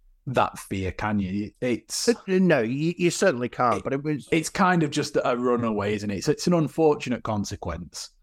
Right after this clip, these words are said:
Speaker 1: Uh, I don't think anyone's ever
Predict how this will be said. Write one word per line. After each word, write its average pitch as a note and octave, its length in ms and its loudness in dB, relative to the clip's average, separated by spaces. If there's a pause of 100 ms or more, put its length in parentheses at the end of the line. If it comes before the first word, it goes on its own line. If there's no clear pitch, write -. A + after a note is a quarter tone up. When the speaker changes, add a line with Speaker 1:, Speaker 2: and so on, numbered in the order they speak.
(460)
Speaker 1:
Uh, F#2 340 -6 (640)
I C#3 60 2
don't D3+ 140 6
think C#3 180 0
anyone's A#2+ 540 2 (280)
ever A2+ 480 0